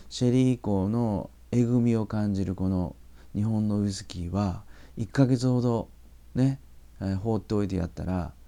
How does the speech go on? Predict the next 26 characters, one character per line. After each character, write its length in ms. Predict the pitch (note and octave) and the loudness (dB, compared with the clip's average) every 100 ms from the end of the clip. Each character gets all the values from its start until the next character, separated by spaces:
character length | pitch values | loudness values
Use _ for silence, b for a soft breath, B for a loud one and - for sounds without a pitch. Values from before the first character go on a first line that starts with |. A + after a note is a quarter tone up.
| b b b b - | b b b b -4
え 120 | G2+ | 0
ぐ 120 | G2+ G2+ | 2 4
み 120 | F#2+ | 4
が 140 | F2+ | 2
取 200 | F2 E2+ | -2 -4
れ 80 | E2 | -4
て、 300 | G2 G2 F2+ - - - - - - - - - - B B B B | -2 -2 -2 -10 -20 -20 -20 -20 -20 -20 -20 -20 -20 B B B B
す 140 | - | -2
ご 120 | B2+ | -2
く 140 | A#2+ F#2 | 0 2
美 60 | |
味 80 | F2+ | 2
し 180 | - F2+ | 2 -2
い 100 | F2 | -2
ウ 120 | D#2+ | 0
イ 40 | F2 | -4
ス 140 | - | -4
キ 80 | - | -6
ー 40 | D#2+ | -4
に 120 | D#2+ | -4
な 120 | E2 | -4
り 100 | E2 | -2
ま 140 | E2+ | -4
し 60 | D#2+ | -4
た 120 | D2 | -8
と。 120 | - | -12